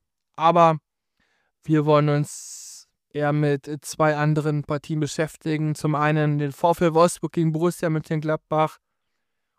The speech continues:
und dann noch die Partie Heidenheim gegen den F C Sankt Pauli. Bei der Partie Wolfsburg gegen Gladbach, da war eigentlich klar,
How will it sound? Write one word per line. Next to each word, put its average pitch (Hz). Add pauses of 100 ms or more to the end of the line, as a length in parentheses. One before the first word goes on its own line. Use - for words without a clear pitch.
(160)
und 147 (220)
dann 156
noch 151
die 156
Partie 165
Heidenheim 160
gegen 147
den 147
F 160
C 151
Sankt 135
Pauli. 185 (1040)
Bei 147
der 147
Partie 151
Wolfsburg 160
gegen 147
Gladbach, 185
da 139
war 135
eigentlich 135
klar, 156